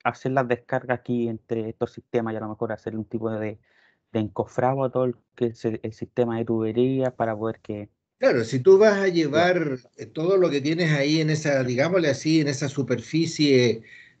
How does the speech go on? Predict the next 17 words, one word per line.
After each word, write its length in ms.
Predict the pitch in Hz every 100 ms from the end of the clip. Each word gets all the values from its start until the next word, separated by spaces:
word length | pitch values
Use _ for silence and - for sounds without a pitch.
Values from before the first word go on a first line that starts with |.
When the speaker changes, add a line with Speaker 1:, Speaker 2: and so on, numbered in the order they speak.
| -
Speaker 2:
que 160 | 120
está 260 | 113 127 139
contenida 560 | 143 131 127 131 151 135
en 100 | 127
este 580 | 131 139 123 120 117 - 120
edificio 480 | 113 113 147 131 120
que 60 |
está 180 | 113 127
embolado, 800 | 127 127 117 113 104 110 127 151 - _ - _ _
eh, 320 | 127 120 120 127
lo 140 | 131
vas 140 | 131 165
a 40 |
llevar 240 | 156 147 165
a 60 |
los 220 | 151 127
bordes, 760 | 127 175 135 117 139 165 - -